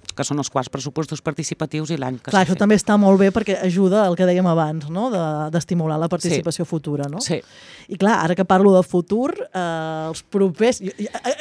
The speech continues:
Speaker 2: ja sé que acabeu d'acabar aquests, ja estic preguntant
Speaker 1: No, no, ja
Speaker 2: pels
Speaker 1: estem amb
Speaker 2: següents.
Speaker 1: els altres.
Speaker 2: Ja
Speaker 1: Ja
Speaker 2: esteu
Speaker 1: estem.
Speaker 2: pensant-hi amb els, amb els següents.
Speaker 1: Sí, ara si tot va bé en el ple de, de novembre,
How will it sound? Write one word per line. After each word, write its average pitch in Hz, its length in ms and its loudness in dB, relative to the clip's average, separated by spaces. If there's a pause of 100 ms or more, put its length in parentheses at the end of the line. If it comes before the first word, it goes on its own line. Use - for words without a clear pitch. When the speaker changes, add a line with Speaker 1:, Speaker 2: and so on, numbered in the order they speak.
(120)
Speaker 2:
ja 277 140 0
sé 294 120 -2
que 277 80 -2
acabeu 214 280 4
d'acabar 196 360 2
aquests, 320 440 -2
ja 247 120 0
estic 202 420 -4
preguntant 220 280 6
Speaker 1:
No, 226 100 10
no, 220 40 10
ja 226 80 10
Speaker 2:
pels 214 80 8
Speaker 1:
estem 226 160 10
amb 214 140 10
Speaker 2:
següents. 180 160 8
Speaker 1:
els 160 40 4
altres. 160 480 2 (440)
Speaker 2:
Ja 226 100 6
Speaker 1:
Ja - 20 6
Speaker 2:
esteu - 180 4
Speaker 1:
estem. 156 160 8
Speaker 2:
pensant-hi 196 540 2
amb 180 100 0
els, 160 220 -4
amb 165 180 -6
els 151 100 -8
següents. 139 360 -8
Speaker 1:
Sí, 156 240 0 (160)
ara 147 240 -2
si - 120 -8
tot 156 160 -4
va 156 100 2
bé 151 80 0
en 156 80 -2
el 151 60 -4
ple 156 200 -4
de, 147 600 -2
de 160 120 -4
novembre, 165 400 -4